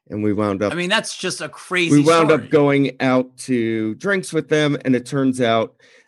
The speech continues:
Speaker 1: that the wife, um, in the couple has the exact same birthday as me. Very strange.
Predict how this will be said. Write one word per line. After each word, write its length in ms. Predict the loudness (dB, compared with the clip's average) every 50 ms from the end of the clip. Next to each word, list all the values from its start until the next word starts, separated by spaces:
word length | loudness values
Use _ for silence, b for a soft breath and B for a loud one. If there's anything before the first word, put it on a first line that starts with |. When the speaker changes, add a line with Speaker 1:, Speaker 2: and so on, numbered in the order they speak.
| b _
Speaker 1:
that 320 | 0 2 2 2 2 0
the 100 | 0 0
wife, 840 | 0 0 0 2 4 4 4 4 2 -2 -4 -6 -12 -18 -20 -20 _ _ _ _ _ _ -2
um, 280 | 0 0 2 2 0
in 240 | 0 0 0 0 0
the 80 | -2 -2
couple 580 | -2 0 0 0 0 0 0 2 2 0 -2 b b b b b
has 200 | 0 0 0 2
the 120 | 2 2
exact 420 | 2 2 0 0 0 0 0 0 -2
same 260 | -2 -2 0 0 0
birthday 520 | 0 -2 -2 -2 -4 -6 -6 -6 -4 -4
as 200 | -6 -8 -8 -10
me. 200 | -10 -10 -10 -10 -12 _ _ _ _ _ _ _ _ _ _ _ _ _ _ _ _ _ _ _ _ _ _ _
Very 240 | 0 2 2 2 0
strange. 580 | -2 -6 -4 -4 -2 -2 -4 -8 -12 -18 -20